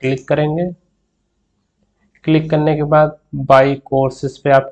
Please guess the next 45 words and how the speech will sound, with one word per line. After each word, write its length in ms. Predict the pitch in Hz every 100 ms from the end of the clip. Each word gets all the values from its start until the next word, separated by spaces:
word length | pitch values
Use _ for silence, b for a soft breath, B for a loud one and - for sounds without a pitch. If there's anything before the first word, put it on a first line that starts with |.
| _
click 280 | 143 147 -
करेंगे। 380 | 156 156 180 190 - _ _ _ _ _ _ _ _ _ _ _ _ _ _
क्लिक 260 | 147 147 151
करने 260 | 147 143
के 120 | 143 147
बाद 300 | 147 151 147 _
side 520 | - - 131 139 139
में 120 | 147
आएंगे, 340 | 147 151 151 147
जो 180 | 143
थ्री 360 | 139 _ - 143
डॉट 300 | 135 135 135
की 300 | - _ 143
line 260 | 139 135 135
दिख 200 | 139 143
रही 100 | 139
है, 40 |
इस 80 | 135
पे 140 | - 139
आप 160 | 131 -
click 260 | 180 143 -
करेंगे। 380 | 160 156 170 185 _ _ _ _ _ _ _ _ _
Click 240 | 147 151 156
करने 240 | 147 147
के 80 | 147
बाद 200 | 147 151
नीचे 360 | 151 131 127 147
तरफ 280 | 151 151 151
आएंगे, 380 | 151 156 165 185 180 _ _ _ _ _ -
यहाँ 180 | 139 139
पे 100 | 143
आपको 400 | 139 - - 160 165
save 560 | 160 - - 147 151 143
and 200 | 143 143
share 220 | 143 147
आपका 340 | 139 139 -
ऑप्शन 320 | 135 131 151 143
दिख 120 | 143
रहा 100 | 147
है, 40 |
इस 80 | 139
पे 140 | -
आप 180 | 139 139 -
click 220 | 151 -
करेंगे। 420 | 160 156 170